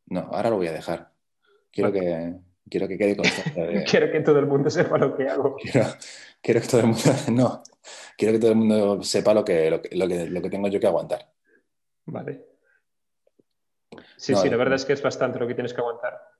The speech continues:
Speaker 1: Decía que,
Speaker 2: Pero
Speaker 1: que llevamos diez minutos, chistes a lo mejor no ha habido muchos, pero
Speaker 2: No.
Speaker 1: esto yo, mientras friego los platos o estás de camino a algún sitio, yo esto lo escuchaba,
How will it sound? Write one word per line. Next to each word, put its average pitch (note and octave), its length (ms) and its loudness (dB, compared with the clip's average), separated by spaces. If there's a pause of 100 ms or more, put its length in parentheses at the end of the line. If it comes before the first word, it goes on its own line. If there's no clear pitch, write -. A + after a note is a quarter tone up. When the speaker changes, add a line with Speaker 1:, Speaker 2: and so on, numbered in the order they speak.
Speaker 1:
Decía F#2+ 360 -4
que, G2 200 2
Speaker 2:
Pero B2 140 2
Speaker 1:
que F#2 80 0
llevamos F#2 360 -2
diez G#2 140 0
minutos, A2 600 -2 (840)
chistes A2 320 -4
a G#2 40 -6
lo F#2+ 60 -2
mejor F#2 180 -6
no G2 60 -2
ha F#2+ 40 -2
habido F2 180 -2
muchos, - 460 -10 (360)
pero F#2 120 -2
Speaker 2:
No. - 40 0
Speaker 1:
esto G#2+ 180 -6
yo, A2 400 -4 (500)
mientras F#2+ 540 -8
friego F#2+ 300 -4
los G2 160 -4
platos F#2+ 520 -2
o F2+ 80 -4 (140)
estás F2 380 -4
de F#2 100 -6
camino F#2 340 -4
a - 20 -2
algún F2+ 180 -2
sitio, A2 640 -4
yo E2 220 -6
esto - 180 -10
lo E2 60 -10
escuchaba, - 520 -8